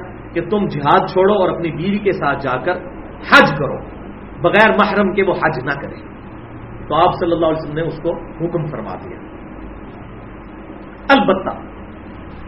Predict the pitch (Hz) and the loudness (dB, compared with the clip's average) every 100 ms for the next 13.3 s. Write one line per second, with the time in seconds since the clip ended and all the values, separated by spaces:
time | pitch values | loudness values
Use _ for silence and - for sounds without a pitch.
0 | - 294 294 233 269 269 - - 196 - | -8 -2 -2 8 8 8 2 2 2 4
1 | 226 170 160 175 135 95 90 - - - | 2 2 0 0 -2 -4 -10 -14 -14 -14
2 | - - - - - - - 220 240 190 | -14 -14 -14 -14 -14 -14 0 4 6 4
3 | 196 208 269 262 - 226 196 233 262 254 | 6 8 8 6 4 2 4 2 0 -4
4 | 233 214 196 247 285 262 240 233 220 190 | 2 4 4 2 2 4 4 4 4 4
5 | 156 208 240 180 170 185 214 233 233 208 | 4 2 2 2 2 0 -2 -4 -2 4
6 | 233 233 - 214 214 208 170 202 214 190 | 6 6 4 2 4 2 4 6 6 4
7 | 185 185 180 175 214 226 202 175 190 175 | 2 2 0 0 0 0 2 4 4 4
8 | 170 185 185 151 160 160 165 - 156 156 | 2 0 -2 4 4 4 -4 -6 -4 -4
9 | 143 139 156 151 135 - 156 147 135 143 | -2 0 0 0 -4 -4 -8 -6 -6 -2
10 | 131 - - - - - - - - - | -4 -4 -10 -12 -12 -14 -14 -14 -14 -14
11 | - - - - 165 180 165 190 240 247 | -14 -14 -14 -6 2 4 4 6 6 6
12 | 214 208 226 220 214 220 214 185 185 190 | 4 6 6 6 6 2 4 6 6 4
13 | 190 175 | 2 0